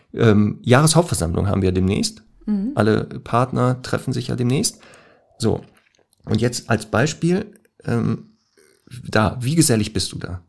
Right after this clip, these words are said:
Speaker 1: Das sind ja ganz verschiedene Typen Menschen, ne?
Speaker 2: Ja.
Speaker 1: So. Hoher Wert, hoher Wert oder geringer Wert?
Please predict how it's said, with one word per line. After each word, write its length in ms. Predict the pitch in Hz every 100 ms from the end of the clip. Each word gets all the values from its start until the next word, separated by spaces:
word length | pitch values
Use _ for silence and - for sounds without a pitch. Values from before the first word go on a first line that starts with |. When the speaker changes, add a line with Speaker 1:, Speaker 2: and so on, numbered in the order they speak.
| _ _ _ -
Speaker 1:
Das 100 | 113
sind 80 | 160
ja 60 |
ganz 180 | 160 160
verschiedene 400 | 143 - 131 113
Typen 340 | - 95 87
Menschen, 420 | - 82 - - -
ne? 160 | 208 233
Speaker 2:
Ja. 220 | 214 - - _ _
Speaker 1:
So. 260 | - - - _ _ _ _ -
Hoher 280 | 135 180 185
Wert, 320 | 190 220 -
hoher 260 | 185 214 202
Wert 280 | 202 202
oder 240 | 151 151 151
geringer 400 | 131 120 90 -
Wert? 300 | 58 -